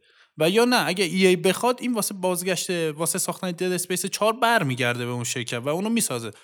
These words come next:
که خیلی خبر خوبیه، چون به هر حال دد اسپیس یک همین هیچ وقت، می‌دونی که دد اسپیس دو و سه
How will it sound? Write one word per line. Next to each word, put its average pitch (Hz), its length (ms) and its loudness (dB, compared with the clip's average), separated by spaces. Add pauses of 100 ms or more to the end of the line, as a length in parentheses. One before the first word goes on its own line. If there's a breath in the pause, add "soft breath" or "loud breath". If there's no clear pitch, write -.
(180 loud breath)
که 143 100 -4
خیلی 214 240 2
خبر 120 300 0
خوبیه، 110 480 -10
چون 165 260 -8
به 175 60 0
هر 160 120 2
حال 180 120 -4
دد 190 60 -6
اسپیس 175 460 -2
یک 214 340 -2
همین 214 260 -4
هیچ 214 200 -8
وقت، 208 180 -6
می‌دونی 208 280 -6
که 135 120 -10
دد 147 240 -4
اسپیس 151 300 -4
دو 156 300 -4
و 156 100 2
سه 202 360 -2